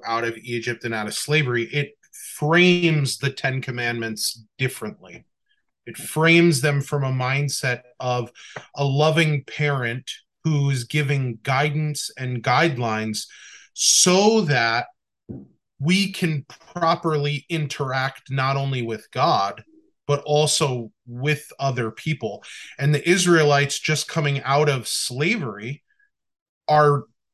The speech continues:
relearning how to live with each other. And so this is God out of his love giving us these commandments to essentially help us move forward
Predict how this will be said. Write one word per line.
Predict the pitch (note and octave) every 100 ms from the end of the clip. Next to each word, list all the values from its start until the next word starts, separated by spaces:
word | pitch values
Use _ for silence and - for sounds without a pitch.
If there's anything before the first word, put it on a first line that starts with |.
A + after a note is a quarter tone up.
| -
relearning | B2+ C#3 F#3 A3 A3+ F3 F#3 F#3+ F#3+ F3
how | E3 - E3 E3+
to | E3 - D3+
live | B2 C#3+ F3+ B2 A2
with | A#2+ C3+ C#3
each | A#2+ -
other. | D3 A#2 F#2
And | G#2+
so | - C#3
this | B2+ F3 E3+
is | C3+
God | - C3+ D#3 D3+
out | B2+
of | B2+ -
his | B2 - -
love | A2 D3 A2 C3+ - _ _ _ _ _ _ _ _ _ A#2
giving | C#3+ F3+ F3+ D3+ C#3 B2+ B2+ -
us | C3 C3 - - - _
these | A2+ C#3+ C#3+ C#3 A#2
commandments | - - A2 B2 D3+ C#3 A2 A2 A2 - _ _ _ _ _ -
to | - F3+
essentially | C#3+ - E3+ D#3 C#3+ B2+
help | A2 - E3+ F3
us | A#2+ A2+ - - - - _ _ _ _ _ _ _ -
move | C3+ C#3+ C#3 B2+
forward | - C#3+ C#3 C3+ B2